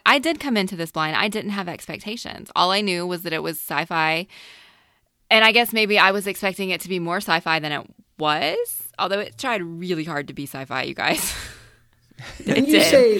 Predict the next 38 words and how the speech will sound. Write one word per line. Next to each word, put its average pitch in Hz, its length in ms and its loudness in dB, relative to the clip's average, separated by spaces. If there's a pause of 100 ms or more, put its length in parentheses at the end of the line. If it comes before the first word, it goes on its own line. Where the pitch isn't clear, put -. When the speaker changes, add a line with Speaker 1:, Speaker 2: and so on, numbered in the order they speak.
Speaker 2:
when 220 120 6
you 262 160 0
say 220 240 4
Speaker 1:
<laughs> - 20 8
So 170 40 4
Speaker 2:
science 180 380 0
fiction, 113 520 -4
what, 220 280 0
what 185 280 0
is 151 240 -4
your 139 360 2
expectation 117 680 -4
for 104 100 -8
science 98 320 -8
fiction? 82 380 -12
Is 135 180 -4
it 156 120 -6
just 143 340 -2
the, 113 420 -4 (160)
like, 113 240 -6
the 113 80 -12
stuff 139 300 -2
hanging 135 280 -4
around 123 320 -4
it, 196 140 0
or 131 240 -2
does 117 220 -2
it 120 80 -12
have 123 120 -8
something 135 360 -4
to 131 80 -10
do 113 200 -4
with 107 280 -6
the 104 240 -6
stories 107 480 -4
that 98 120 -6
are 87 80 -8
told? - 440 -12